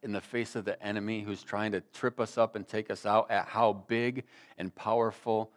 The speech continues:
God is. Maybe you've made a mess and a disaster of your life right now. But God is so big and he's so powerful that not only can he take your mess and fix you, he can use you. There's something supernatural that he has for you.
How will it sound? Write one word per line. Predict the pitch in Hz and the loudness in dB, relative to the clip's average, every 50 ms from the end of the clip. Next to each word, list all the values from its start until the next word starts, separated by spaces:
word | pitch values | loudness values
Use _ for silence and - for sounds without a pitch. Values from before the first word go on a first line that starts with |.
| _ _ - | _ _ 2
God | 101 98 95 95 87 | 2 4 4 2 0
is. | 85 82 80 - - - - - _ _ _ _ _ _ _ - | -2 -6 -8 -12 -18 -20 -20 -20 _ _ _ _ _ _ _ 2
Maybe | - 123 196 180 180 170 | 6 8 8 8 6 4
you've | 160 160 165 151 147 | 4 4 4 4 4
made | 160 156 147 143 | 4 4 6 6
a | 123 104 | 6 4
mess | 98 101 113 135 139 147 139 - - - - | 2 -2 0 0 0 0 -2 -4 -12 -12 -8
and | - 107 | -4 -2
a | 101 101 | -2 0
disaster | 98 98 92 85 85 - 117 110 113 120 120 - - - 113 107 | 0 -2 -4 -4 -8 -6 -4 -2 -2 -2 -2 -6 -8 -6 -6 -4
of | - - 101 90 | -2 -2 -4 -2
your | 98 95 90 85 | -2 -2 -2 -2
life | 85 98 104 98 95 - - - | -2 -4 -4 -4 -4 -8 -2 0
right | 92 90 87 - | 0 0 0 -2
now. | 104 92 87 85 95 - _ _ _ _ _ _ _ - _ - - - | -6 -6 -6 -8 -8 -16 _ _ _ _ _ _ _ -20 _ -8 4 6
But | 123 120 - | 6 6 8
God | 139 131 131 123 117 | 6 6 6 6 4
is | 107 101 | 2 -2
so | - - - - 143 143 151 147 | -6 -12 -8 -2 2 2 2 2
big | 135 131 123 117 110 107 - - | 4 4 4 6 6 4 2 -4
and | 135 104 | -4 -2
he's | 104 104 - | -2 -2 -2
so | - - - 127 139 | -4 -2 0 2 2
powerful | 135 - - 123 117 117 117 113 - 113 95 | 2 0 2 4 6 6 6 4 2 -4 -2
that | 98 101 | -2 0
not | 107 113 127 135 | 2 2 4 4
only | 147 143 143 135 123 | 4 4 2 2 0
can | - - | -2 -4
he | 110 104 | -8 -8
take | - - 131 139 135 - | -4 0 0 0 0 0
your | 135 139 135 | 0 0 0
mess | 120 113 117 120 123 120 - | 2 4 4 4 2 0 -2
and | 117 101 98 | -10 -12 -12
fix | - - 127 117 - - - | -6 -2 -2 -2 -2 -4 -4
you, | 110 110 120 139 143 139 - _ - - _ _ | -2 0 0 0 0 -4 -6 _ -20 -20 _ _
he | - 131 139 | 2 2 2
can | 139 - 120 107 95 | 2 0 -4 -4 -4
use | 90 95 110 120 120 113 - - | -2 0 0 2 2 0 -2 -4
you. | 90 85 87 90 | -8 -6 -2 4
There's | 107 113 113 - | 4 4 4 2
something | 143 127 120 - 113 104 | -2 -2 0 -2 -4 -4
supernatural | - - - - - 160 165 160 - - 160 160 156 151 - - - - - - 92 101 113 123 127 131 - - - 143 135 127 | -4 -8 -10 -4 0 0 0 0 0 0 0 0 0 -2 -6 -14 -20 -18 -8 -4 0 2 4 4 4 2 0 0 2 2 2 4
that | 113 110 107 | 4 0 0
he | 113 107 98 | 0 -4 -2
has | - 110 110 120 123 120 | -2 0 0 0 0 -2
for | - - 117 101 | -6 -8 -6 -4
you. | 95 92 90 98 | -4 -4 -6 -10